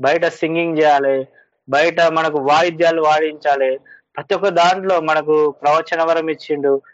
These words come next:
భాషల వరం ఇచ్చిండు, ప్రతి ఒక్కటి మనకు ఈ రోజు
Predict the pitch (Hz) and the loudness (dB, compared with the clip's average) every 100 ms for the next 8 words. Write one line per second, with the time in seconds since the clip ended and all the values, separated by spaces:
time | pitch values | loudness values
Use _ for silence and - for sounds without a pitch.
0 | _ 120 139 170 196 185 180 180 175 - | _ -2 0 2 0 0 0 0 -4 -6
1 | 170 156 143 139 139 _ 139 - - _ | -6 -2 0 -2 -4 _ -20 -20 -20 _
2 | - 160 202 196 208 208 196 180 175 180 | -12 -6 -4 -2 0 0 0 -2 0 0
3 | 175 170 180 247 | 2 0 2 0